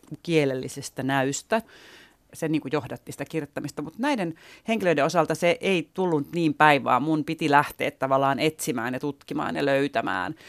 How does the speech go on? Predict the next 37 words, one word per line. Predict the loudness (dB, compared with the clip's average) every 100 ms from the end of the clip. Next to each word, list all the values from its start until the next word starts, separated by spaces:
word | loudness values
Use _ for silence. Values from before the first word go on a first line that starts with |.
| -20
sitä | -8 2 4
erilaisilla | 6 6 4 2 0
keinoilla, | 2 2 2 0
vähän | -2
niinku | -2 -2
piirittämään, | 2 2 0 -2 -4 -2
koska | -4 -8 -2
he | 0
olivat | 2 2 -2
mykkiä. | -2 -4 -6 _ -14 -14 -16 -12 -6
Mm. | -4 -6 -10
Itse | -10 2 2
asiassa | 4 2
he | 2
oli | 2
hyvin, | 0 0 -2 -4
he |
olivat | -6 -6 -4
hyvin | -2 -2
pitkään | -2 -4 -4 -2
mykkiä, | 0 -2 -4 -6 -4
ja | -2
se | 0
on, | 0
mm. | -2
sehän | -2 -2
on | -2
yksi | -6 -10
sitten | -12 -8 -8
niinku | -8 -10 -8
tässä | -8 -2
kerronnassa | 0 0 -2 -4
tärkeä, | 0 0 2 -2 -2 -6 -2
tärkeä | 2 4 4 4
asia | 2 2 2 2 -2 -2 4
tapahtumienkin | 6 6 2 -6 2 6 6 4 2
tasolla. | 4 6 6 6